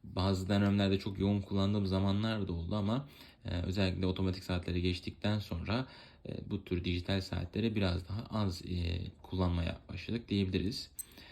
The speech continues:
Bu şekilde hem burada, e, zaman tutucu ve onun dışında bakalım başka ne özellikleri vardı.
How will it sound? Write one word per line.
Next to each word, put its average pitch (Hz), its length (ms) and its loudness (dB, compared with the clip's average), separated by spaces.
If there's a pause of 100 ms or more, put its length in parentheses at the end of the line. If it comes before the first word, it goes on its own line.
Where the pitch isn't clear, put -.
(280)
Bu 143 80 2
şekilde 117 580 4
hem 113 280 2
burada, 110 420 2 (400)
e, 92 480 2
zaman 98 440 2
tutucu 92 640 0 (1200)
ve 101 120 2
onun 98 320 2
dışında 90 420 -2
bakalım 90 380 0
başka 90 280 -2
ne 90 100 2
özellikleri 87 600 -2
vardı. 67 420 -2